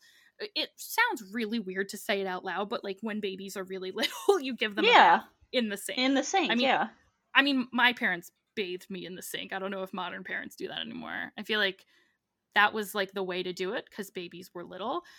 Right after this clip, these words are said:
Speaker 1: but now
Speaker 2: Yeah.
Speaker 1: they've come out with, like, special baby bath chairs and I don't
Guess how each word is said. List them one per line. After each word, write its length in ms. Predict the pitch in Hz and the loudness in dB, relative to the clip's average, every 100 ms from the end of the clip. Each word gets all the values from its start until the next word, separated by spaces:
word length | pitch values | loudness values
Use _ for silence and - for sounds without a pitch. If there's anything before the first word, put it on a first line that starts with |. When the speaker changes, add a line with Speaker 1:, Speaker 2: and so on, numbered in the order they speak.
| - - | -12 -2
Speaker 1:
but 100 | 214 | 2
now 180 | 202 | 2
Speaker 2:
Yeah. 40 | 196 | 2
Speaker 1:
they've 160 | 202 | -2
come 160 | - 202 | -4 -2
out 160 | 185 185 | -2 -2
with, 180 | 185 - | -6 -8
like, 360 | 175 175 - _ _ _ _ _ _ | -8 -8 -14 _ _ _ _ _ _
special 640 | - - 190 202 190 180 | -12 -6 -4 -2 0 -2
baby 460 | 180 214 196 202 190 | -2 -2 -2 -4 -6
bath 580 | 180 185 190 - - - _ _ _ - | -2 -2 -2 -6 -20 -20 _ _ _ -8
chairs 760 | - 226 185 190 185 190 185 | -2 0 2 0 0 -4 -4
and 340 | 185 185 180 - _ _ | -6 -8 -12 -16 _ _
I 80 | 214 | -2
don't 140 | 220 | 4